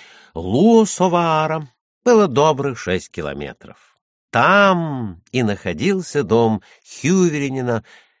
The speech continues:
куда теперь направлялся Анти. Ни о чем не думая,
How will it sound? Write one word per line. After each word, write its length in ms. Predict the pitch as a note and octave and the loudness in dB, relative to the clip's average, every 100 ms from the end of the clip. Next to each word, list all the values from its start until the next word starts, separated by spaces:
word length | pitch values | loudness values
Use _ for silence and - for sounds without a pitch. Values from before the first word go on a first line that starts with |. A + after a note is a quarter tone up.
| _ | _
куда 320 | - F#2+ E2+ | -8 -6 -6
теперь 420 | - - A2 B2 | -8 -8 -2 0
направлялся 920 | A2 F#2+ E2 D#2 D2 D#2 D#2 - D2+ - | -2 -6 -6 -6 -4 -6 -6 -10 -14 -14
Анти. 680 | - D2+ C#2 C2 B1 - - _ _ _ _ _ _ _ _ _ _ _ _ - | -12 -10 -10 -12 -16 -20 -20 _ _ _ _ _ _ _ _ _ _ _ _ -8
Ни 160 | G#2 A#2+ | 0 2
о 220 | C#3 E3+ | 4 2
чем 520 | - C4 D4 C4+ G#3+ | 0 -2 0 -2 -4
не 180 | A2+ F#2+ | -4 -4
думая, 680 | F2+ G3+ A#3 G3 F3+ D#3+ | 0 -2 -2 -6 -8 -12